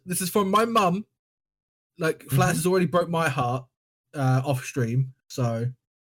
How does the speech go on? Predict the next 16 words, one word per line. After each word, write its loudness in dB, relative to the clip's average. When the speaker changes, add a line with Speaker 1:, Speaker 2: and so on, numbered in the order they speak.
Speaker 1:
you -4
know. 4
Speaker 2:
I'm -4
sorry, -4
Paul. -6
I'm -2
just -10
not -4
into, -2
I'm -6
not 0
into -6
Speaker 1:
<laughs> -12
Speaker 2:
dudes. -6
That, -2
listen, 2